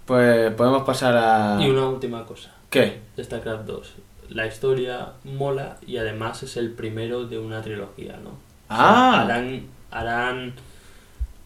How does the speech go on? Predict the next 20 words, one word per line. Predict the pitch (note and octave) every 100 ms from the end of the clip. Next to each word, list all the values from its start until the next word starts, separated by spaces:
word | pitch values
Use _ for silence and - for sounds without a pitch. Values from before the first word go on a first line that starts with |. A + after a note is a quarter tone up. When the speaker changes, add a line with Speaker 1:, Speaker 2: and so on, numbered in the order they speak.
| - - - - -
Speaker 2:
tres | C3+ C3
juegos, | - D#3 D3+ D#3+
cada | - C3 C3
uno | D3+ D#3+ E3+
será | - C3
la | C3
campaña | A#2+ B2+ C3+ C#3+ D#3
con | C#3+
una | B2+ B2
de |
las | A#2 A2
razas. | G#2 G2 - - - - -
El | A#2+
siguiente, | - A#2+ C3+ C#3+ - -
este | B2 - B2+ A2 A2
es, | -
eh, | - G2+ F#2+
Wings | - C3 C3 -
of | B2 B2+
Liberty, | D3+ D3 C3+ C#3+ F#3